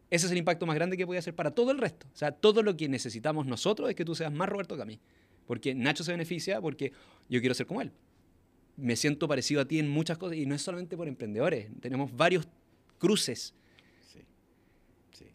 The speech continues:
Speaker 2: Qué,
Speaker 1: Así
Speaker 2: qué, qué
Speaker 1: que
Speaker 2: lin-, qué lindo, qué lindo lo que, lo, lo, lo que dijiste, Nacho. Eh, me emociona, yo, yo partí medio emocionado este,
Speaker 1: <laughs>
Speaker 2: este podcast. Además, te tengo que contar algo. Tú sabes que una de las primeras empre-, entrevistas que me hicieron,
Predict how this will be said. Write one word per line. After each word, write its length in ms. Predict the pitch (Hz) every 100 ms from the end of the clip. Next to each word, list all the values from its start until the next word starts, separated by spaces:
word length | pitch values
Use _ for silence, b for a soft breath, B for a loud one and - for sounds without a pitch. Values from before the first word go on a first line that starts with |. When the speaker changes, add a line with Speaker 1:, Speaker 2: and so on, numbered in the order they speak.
| _ -
Speaker 2:
Qué, 120 | 82
Speaker 1:
Así 200 | 156 113
Speaker 2:
qué, 20 |
qué 80 | 110
Speaker 1:
que 160 | 110 113
Speaker 2:
lin-, 160 | 80 71
qué 120 | 104
lindo, 340 | 101 98 87
qué 100 | 85
lindo 260 | 92 98 95
lo 120 | 92
que, 240 | 87 85 85
lo, 180 | 87
lo, 140 | 82 80
lo 140 | 80
que 80 | 80
dijiste, 380 | 76 73 80 -
Nacho. 260 | 80 80 - B B B B B
Eh, 140 | - -
me 120 | 95
emociona, 380 | 98 95 139 95
yo, 120 | 104 104
yo 80 | 107
partí 240 | 104 - 117
medio 160 | 110
emocionado 540 | 107 104 92 95 120 147
este, 720 | 180 151 147 143 139 135 156 -
Speaker 1:
<laughs> 100 | -
Speaker 2:
este 160 | 117 123
podcast. 400 | 127 123 98 - B -
Además, 260 | 101 123
te 80 | 135
tengo 200 | 131 127 127
que 60 |
contar 280 | 113 98 104
algo. 240 | 123 104 90 B _
Tú 100 | 101
sabes 200 | 123 123
que 220 | 127 113
una 160 | 107 117
de 40 |
las 100 | 113
primeras 320 | 110 101 107 127
empre-, 200 | 123 123
entrevistas 460 | 101 95 98 107 -
que 140 | -
me 60 | 101
hicieron, 380 | 90 107 123